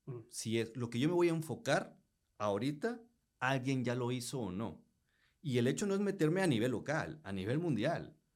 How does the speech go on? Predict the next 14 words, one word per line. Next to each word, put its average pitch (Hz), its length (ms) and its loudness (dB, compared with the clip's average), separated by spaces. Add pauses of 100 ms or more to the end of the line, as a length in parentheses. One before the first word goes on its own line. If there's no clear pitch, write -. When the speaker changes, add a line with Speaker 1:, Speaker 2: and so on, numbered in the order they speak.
(140)
Speaker 2:
Porque 113 260 -4
si 120 100 -4
yo 165 100 2
lo 214 60 2
saqué 170 240 0
ahorita 151 260 2
aquí 127 420 -4 (240)
y 117 80 -4
alguien 147 180 2
lo 156 80 2
sacó 131 320 0
allá 127 180 0
en 120 100 -6
China, 117 380 -8